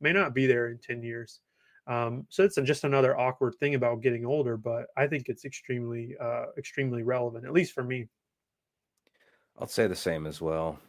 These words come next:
Speaker 2: is I will say, weirdly enough, changing friend groups, meeting people, you know, and I say that for college as well, 'cause it's been like that since I finished my bachelor's. I've only talked to a handful of my former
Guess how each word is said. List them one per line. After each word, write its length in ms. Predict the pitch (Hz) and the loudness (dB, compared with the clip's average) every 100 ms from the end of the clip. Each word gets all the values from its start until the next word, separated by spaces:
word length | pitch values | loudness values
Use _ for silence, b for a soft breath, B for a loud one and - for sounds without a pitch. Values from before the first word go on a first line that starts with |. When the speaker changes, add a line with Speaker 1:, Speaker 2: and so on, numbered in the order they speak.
| - | -14
Speaker 2:
is 220 | 78 - _ _ _ _ _ - | -14 -14 _ _ _ _ _ -8
I 100 | 104 | -4
will 160 | 107 113 | -2 -2
say, 140 | 101 | -2
weirdly 640 | 85 71 67 101 123 113 127 | -4 -4 -4 0 0 0 0
enough, 680 | 87 71 71 65 50 - _ _ _ _ _ _ _ _ _ _ _ _ _ _ _ _ _ _ - | -2 -4 -8 -8 -10 -16 _ _ _ _ _ _ _ _ _ _ _ _ _ _ _ _ _ _ -10
changing 260 | 85 69 | -10 -10
friend 300 | 76 92 95 | -8 -2 -2
groups, 560 | 87 90 87 80 - - - | -2 0 0 -2 -8 -16 -14
meeting 420 | 80 87 82 82 | -8 -6 -6 -8
people, 560 | - 78 76 73 73 71 | -8 -10 -8 -10 -10 -12
you 80 | 78 | -18
know, 80 | - _ _ _ _ _ _ _ _ _ - | -18 _ _ _ _ _ _ _ _ _ -6
and 160 | 117 - _ _ _ _ - | -6 -6 _ _ _ _ -10
I 20 | - | -4
say 120 | 104 | -4
that 80 | - | -4
for 80 | - | -10
college 420 | - - 165 90 | -12 -4 -2 -2
as 160 | 73 - | -6 -8
well, 180 | 147 87 | -4 -4
'cause 140 | 78 | -6
it's 100 | 123 | -6
been 160 | - 95 | -4 -4
like 160 | 78 78 | -4 -6
that 220 | 73 - - | -6 -10 -12
since 320 | - 82 - | -8 -8 -8
I 60 | - | -12
finished 280 | - 76 - | -10 -12 -12
my 100 | 71 | -10
bachelor's. 600 | - 156 - - - - _ _ _ _ _ _ _ _ _ - | -6 -6 -6 -12 -16 -20 _ _ _ _ _ _ _ _ _ -4
I've 180 | 143 185 | 0 2
only 180 | 196 | 2
talked 360 | - 113 95 90 | 0 -2 -6 -6
to 180 | - 76 | -8 -8
a 40 | |
handful 500 | - - 110 101 95 | -8 -10 -8 -6 -6
of 60 | 85 | -6
my 120 | 80 | -8
former 560 | 80 90 80 73 64 | -8 -10 -8 -8 -10